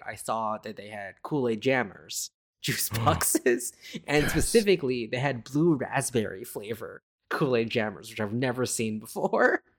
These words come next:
Speaker 2: Really? They were in Canada.
Speaker 1: Oh, I guess I, I usually just got, uh, grape or orange, so that was my first time seeing those. So I bought those, and I was mixing the blue raspberry Kool-Aid jammers with the vodka, <laughs> and it was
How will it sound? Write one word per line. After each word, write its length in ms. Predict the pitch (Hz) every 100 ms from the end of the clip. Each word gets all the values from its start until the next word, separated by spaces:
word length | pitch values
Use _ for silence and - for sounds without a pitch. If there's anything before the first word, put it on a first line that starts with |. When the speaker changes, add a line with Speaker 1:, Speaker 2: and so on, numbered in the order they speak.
| -
Speaker 2:
Really? 340 | 98 151 294
They 220 | 247 113 180
were 200 | 202 180
in 140 | 180
Canada. 540 | - 156 156 92 80 - _ _ _ 165
Speaker 1:
Oh, 180 | 160
I 120 | 185 143
guess 320 | 165 160 -
I, 160 | - 156 170 -
I 100 | 160
usually 400 | 170 196 196 196
just 220 | 185 165
got, 300 | 160 135 -
uh, 200 | 135 117 104 -
grape 320 | 143 135 143
or 80 | 123
orange, 580 | 110 113 98 117 - -
so 220 | - 131
that 100 | 127
was 120 | 135
my 100 | 147 127
first 260 | 143 135
time 140 | 127 117
seeing 320 | - 123 123
those. 200 | 98 104
So 100 | 120
I 40 | 120
bought 320 | 110 156 160
those, 240 | 104 90 - _ _ -
and 120 | 113
I 40 |
was 180 | 113 104
mixing 460 | 131 165 - 160 143
the 60 |
blue 180 | 110 127
raspberry 800 | 117 117 123 113 107 101 95 85 - _ _ -
Kool-Aid 400 | - 139 113 104
jammers 500 | 120 131 117 101 -
with 300 | 117 110 -
the 60 | 101
vodka, 600 | 104 117 - - 240 262 466 - _ _ _ _
<laughs> 680 | _ _ - - 339 - -
and 80 | 165
it 80 |
was 280 | 139 127 120